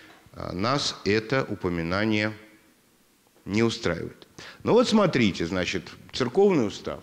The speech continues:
да, древний памятник, ну, рукопись, да, тринадцатый век, всё же тоже достаточно древний, упоминает митрополита Михаила, ну, как автора, да, устава, который вместе с князем Владимиром вот утвердил это первое законодательство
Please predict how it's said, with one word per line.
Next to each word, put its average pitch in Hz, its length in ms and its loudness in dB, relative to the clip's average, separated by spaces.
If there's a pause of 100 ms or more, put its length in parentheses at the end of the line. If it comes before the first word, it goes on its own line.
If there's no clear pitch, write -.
да, 156 240 -2 (320)
древний 98 460 0
памятник, 151 760 0 (640)
ну, 131 180 -2
рукопись, 107 480 0
да, 107 180 0
тринадцатый 95 720 -2
век, 95 260 -2
всё - 180 -8
же - 100 -12
тоже 80 220 -8
достаточно 85 600 -6
древний, 175 320 4
упоминает 120 640 -2 (260)
митрополита 104 640 0
Михаила, 147 520 2
ну, 123 100 0
как 147 260 -4
автора, - 480 -6
да, 156 160 -2
устава, - 460 -10 (720)
который 90 320 -2
вместе 95 340 -2
с - 80 -8
князем 80 400 -4
Владимиром 147 760 0
вот 90 220 -8
утвердил 92 580 -4
это - 180 -12
первое 80 420 -4
законодательство 131 1160 -2